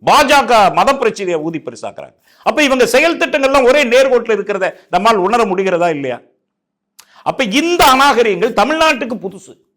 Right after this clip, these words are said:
ஏன்னா இது அண்ணா, காமராஜர், கக்கன், எம் ஜி ஆர், ஜெயலலிதா, கலைஞர் போன்றவர்களால் பண்பட்ட ஒரு மண் இது. இந்த மண்ணுல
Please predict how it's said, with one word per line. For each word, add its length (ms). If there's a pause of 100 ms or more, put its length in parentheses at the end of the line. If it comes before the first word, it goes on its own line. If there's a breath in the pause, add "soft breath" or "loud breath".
(600)
ஏன்னா 300
இது 120
அண்ணா, 560 (240 soft breath)
காமராஜர், 680
கக்கன், 540
எம் 180
ஜி 180
ஆர், 300 (280 soft breath)
ஜெயலலிதா, 640
கலைஞர் 400
போன்றவர்களால் 680
பண்பட்ட 520
ஒரு 160
மண் 220
இது. 280 (300)
இந்த 400
மண்ணுல 500